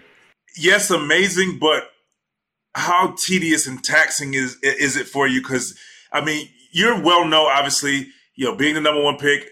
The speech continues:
all of that, being an N B A player alone, you, we know all of the things that come with it, but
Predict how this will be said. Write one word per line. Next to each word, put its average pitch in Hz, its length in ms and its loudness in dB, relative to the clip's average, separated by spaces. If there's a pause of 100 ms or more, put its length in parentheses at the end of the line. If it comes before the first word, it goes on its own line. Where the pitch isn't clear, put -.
(140)
all 147 220 4
of 143 60 2
that, 139 340 2
being 147 180 2
an 143 100 0
N 160 180 0
B 147 140 4
A 143 60 2
player 143 300 2
alone, 143 480 4
you, 151 160 -2
we 160 140 2
know 151 260 4
all 143 260 2
of 135 60 -4
the 131 80 -6
things 135 260 -2
that 131 160 -2
come 160 200 0
with 135 140 -2
it, 127 100 -8
but 131 280 0